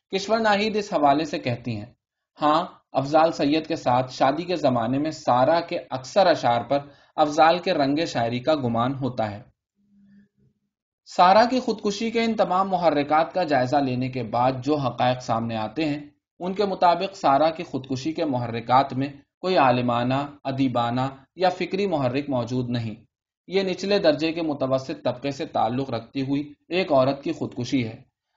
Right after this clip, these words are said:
जिसने सोसाइटी में अपनी पहचान मुनफरिद अंदाज में पढ़े लिखे तबके के दरमियान करानी चाहिए,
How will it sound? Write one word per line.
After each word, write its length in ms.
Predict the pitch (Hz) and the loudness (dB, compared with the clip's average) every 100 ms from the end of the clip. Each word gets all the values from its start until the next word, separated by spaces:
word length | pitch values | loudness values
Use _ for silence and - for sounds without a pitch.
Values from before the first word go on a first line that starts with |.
| - | -10
जिसने 260 | 185 208 | -6 -4
सोसाइटी 560 | 208 180 165 143 151 190 | -4 -2 4 4 4 -2
में 140 | 180 | 0
अपनी 240 | 185 175 175 | 0 0 -6
पहचान 500 | - 127 127 131 143 | -6 -6 -2 -2 0
मुनफरिद 520 | 139 127 127 156 147 | 0 -2 -2 -4 -2
अंदाज 440 | 120 113 117 123 | -4 0 0 0
में 260 | 117 135 131 _ _ | -2 -6 -6 _ _
पढ़े 240 | 160 180 196 | 0 2 0
लिखे 220 | 175 180 | 0 -4
तबके 380 | 165 131 - 147 | -2 -2 -2 -2
के 100 | 151 | -2
दरमियान 520 | 123 117 117 127 147 | -4 -4 -4 -2 -2
करानी 400 | 123 113 117 127 | -2 -2 -2 -4
चाहिए, 460 | 127 120 131 156 | -2 -2 0 -4